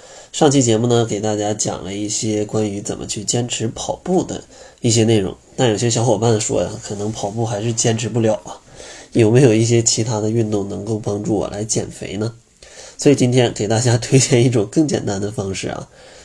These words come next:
就是一种走路可以减肥的方式。其实很多人想要去减肥，但是确实对于一些跑步的这样的一些运动啊，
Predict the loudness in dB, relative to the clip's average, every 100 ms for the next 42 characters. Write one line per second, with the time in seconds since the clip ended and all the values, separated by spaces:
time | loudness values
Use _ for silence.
0 | -2 2 2 2 0 0 0 -4 _ _
1 | _ _ 2 2 4 2 2 0 -14 -6
2 | -4 -2 -2 -2 -4 -8 -8 -6 -6 -6
3 | -8 -10 _ _ _ _ -20 -20 -20 -20
4 | -20 -20 _ -2 2 2 2 2 6 6
5 | 6 4 0 -2 -2 -2 0 0 -2 -2
6 | -4 0 0 0 -2 -2 -2 0 -2 -2
7 | 0 0 0 -2 -2 -4 -4 -2 0 2
8 | 0 2 -2 -2 -4 -4 -4 -6 -4 -4
9 | -2 0 2 2 -2 -4